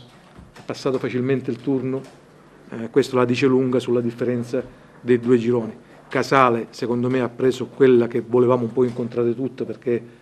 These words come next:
è una squadra corta in termini di rotazione, Iesi. Se poi pensiamo che è rimasta fuori Ravenna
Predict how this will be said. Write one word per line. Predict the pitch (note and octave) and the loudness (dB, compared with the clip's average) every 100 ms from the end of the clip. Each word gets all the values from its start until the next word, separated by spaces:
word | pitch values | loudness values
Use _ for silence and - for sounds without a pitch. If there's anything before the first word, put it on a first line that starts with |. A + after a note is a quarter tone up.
| - | -12
è | A#2 | -8
una | A#2 | -6
squadra | A2+ C3+ A#2 A#2 | -4 -2 -2 -2
corta | - C3 - | 0 -2 -2
in | A2 | -8
termini | G#2 A#2+ A#2+ | -4 -2 -2
di | A#2 | -2
rotazione, | A#2 A#2+ - C3 A#2 | -4 -6 -4 -2 0
Iesi. | A#2 B2 A#2+ - - - _ - - - - - | 0 0 0 -4 -10 -20 _ -20 -20 -20 -20 -20
Se | - - | -18 -2
poi | C3+ | 0
pensiamo | B2 A#2+ C3+ A#2 | 2 0 0 0
che | |
è | A#2+ | -2
rimasta | B2 A#2+ B2 | -2 -2 -2
fuori | C3 B2 | 0 2
Ravenna | B2 B2+ B2+ A2 G#2+ | 2 2 2 0 -8